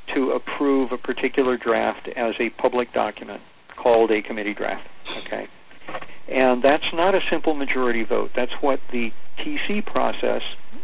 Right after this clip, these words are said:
using, I think, its own terminology, calls a full majority. It's what everybody else calls an absolute majority. So what that means is it's not just a simple majority of a quorum.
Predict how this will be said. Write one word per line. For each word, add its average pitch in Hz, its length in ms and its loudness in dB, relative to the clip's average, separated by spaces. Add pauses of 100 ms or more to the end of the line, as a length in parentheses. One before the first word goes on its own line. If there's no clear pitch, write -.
(300)
using, 143 400 4
I 110 100 2
think, 147 240 0
its - 160 0
own 123 160 0
terminology, 107 720 -2 (460)
calls 131 340 4
a 135 60 2
full 139 340 2
majority. 110 640 0
It's 110 180 -6
what 135 120 6
everybody 123 360 2
else 113 160 0
calls 110 300 0
an 110 60 -2
absolute 113 480 -2
majority. 117 520 0 (840)
So - 140 6
what 135 160 6
that 123 180 2
means 135 320 -2
is 120 340 2 (400)
it's - 180 2
not 139 240 2
just 123 340 4
a 135 60 2
simple 131 300 0
majority 120 560 2
of 110 120 2
a 107 40 2
quorum. 104 540 2